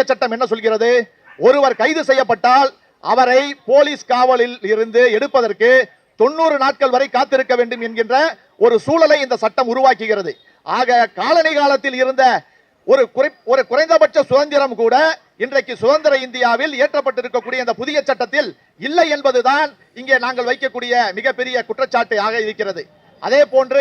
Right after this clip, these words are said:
இன்றைக்கு மனித மாண்புகளை விலங்கிடக்கூடிய வகையில வந்து கை விலங்கிடலாம் சொல்லி ஒரு ஸ்பெசிபிக்கா ஒரு சட்டத்தை கொண்டு வந்திருக்காங்க. இது எந்த வகையில் நியாயம்? இன்னைக்கு வந்து கை விலங்கை, கை விலங்கை வந்து நீக்க வேண்டும்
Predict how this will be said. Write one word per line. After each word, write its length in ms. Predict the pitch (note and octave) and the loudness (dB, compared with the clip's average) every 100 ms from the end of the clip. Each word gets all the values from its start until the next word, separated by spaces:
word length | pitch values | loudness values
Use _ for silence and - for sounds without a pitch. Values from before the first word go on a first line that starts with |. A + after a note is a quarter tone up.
| B3+ | -2
இன்றைக்கு 300 | A#3+ - C#4 F#3 - _ _ D#3+ | -4 -4 -4 -4 -8 _ _ -10
மனித 240 | C#4 D#4+ D4+ A#3+ | -6 -4 -2 -4
மாண்புகளை 520 | D4+ C#4+ C4+ C4 D4+ D#4 _ _ _ _ _ _ _ _ _ _ _ _ _ _ _ _ _ G3 | -6 -6 -4 -2 -2 -4 _ _ _ _ _ _ _ _ _ _ _ _ _ _ _ _ _ -6
விலங்கிடக்கூடிய 640 | D4 E4+ E4 E4 D4 D4 C4+ | -4 -2 -2 -2 -2 -6 -4
வகையில 300 | C4+ D4 D#4 C4+ | -4 -4 -4 -4
வந்து 140 | C#4 C4 | -6 -8
கை 80 | D#4 | -8
விலங்கிடலாம் 560 | D4+ D4 C4+ C4+ C4+ D4 | -4 -4 -2 -2 -4 -6
சொல்லி 160 | C#4 D4 | -8 -6
ஒரு 100 | A#3+ | -6
ஸ்பெசிபிக்கா 480 | - C4 E4 E4 E4 D4 | -4 -4 -4 -2 2 4
ஒரு 80 | B3+ | 4
சட்டத்தை 260 | - B3+ A#3 | 2 2 0
கொண்டு 160 | A3+ A3 | 2 2
வந்திருக்காங்க. 360 | G3+ F3 D#3+ B2 _ _ _ _ _ - | 2 -2 -4 -8 _ _ _ _ _ -8
இது 80 | A3 A3 | -2 -2
எந்த 120 | B3+ C4+ | 0 0
வகையில் 300 | B3 B3 A3+ | 2 0 -2
நியாயம்? 260 | G3+ G3 D#3 _ _ _ - | -4 -6 -8 _ _ _ -12
இன்னைக்கு 240 | F#3+ A3 A#3+ | -6 -4 -2
வந்து 120 | C#4 - | -4 -4
கை 80 | G#3+ C#4+ | -4 -2
விலங்கை, 340 | C4+ C4 A#3+ D4+ D4+ _ _ _ _ _ _ _ _ _ _ _ _ _ _ - | 0 0 0 -2 -4 _ _ _ _ _ _ _ _ _ _ _ _ _ _ -4
கை 100 | C4 D4 | -2 0
விலங்கை 300 | C#4+ C4+ C4 B3 | -2 0 0 0
வந்து 180 | B3 C#4 A3 D3+ | 2 2 2 -2
நீக்க 260 | B3 C#4 C#4 | -6 -2 0
வேண்டும் 240 | B3+ B3 | 2 0